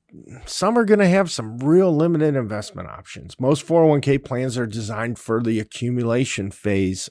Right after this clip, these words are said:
of your financial life. So they're meant for people in their twenties and thirties, just throwing cash in there, using stock investments and just kinda letting it ride. And then they dollar cost average or putting money in every paycheck. But when you get close to retirement,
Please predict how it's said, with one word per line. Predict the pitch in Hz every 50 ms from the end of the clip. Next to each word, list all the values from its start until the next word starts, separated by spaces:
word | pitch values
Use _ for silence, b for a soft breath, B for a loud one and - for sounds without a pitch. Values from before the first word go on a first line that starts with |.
| - -
of | 113 104 90 -
your | 98 92 92 92
financial | - - 101 98 92 90 87 85 - 95 92 90
life. | 71 - - - - - _ b b b b b b b b b b -
So | - 104 101
they're | 101 117 -
meant | 117 127 135 127 - -
for | - 120
people | 110 120 120 123 113 117 110 110
in | 107
their | 101 95
twenties | - - - 110 110 113 110 113 104 -
and | 95 87 -
thirties, | - - 127 127 120 123 123 110
just | - - 98 95 - -
throwing | - 120 113 110 104 92
cash | - 127 113 123 123 - - -
in | 120 120 120
there, | 113 113 113 117 120 117 110 - 90 -
using | 98 117 117 123 139 117 113 117 110
stock | - - - 123 123 120 107 - - - _ _ _ _ _
investments | 139 135 120 101 123 120 120 - - 123 120 117 - -
and | 101 95
just | 113 113 101 - -
kinda | 110 104 92 80 76
letting | 67 80 117 123 - - 113
it | 110 - -
ride. | 104 98 - - - - - 85
And | 104 101
then | 101 98 98
they | 95 92
dollar | 90 107 101 113 113 110 110
cost | - - 110 98 92 - -
average | 117 127 131 131 131 127 131 123 117 117
or | 98 95
putting | - - 139 131 117 110 104
money | 110 107 113 113 107 107
in | 104 98 104
every | 104 98 101 107 98
paycheck. | - - 139 156 147 - - - - - - _ B B B B B B B B
But | - 127
when | 139 151 156
you | 180
get | 214 214 190
close | - - 208 202 - -
to | - 160
retirement, | 170 156 - - 180 208 226 220 196 147 123 107 104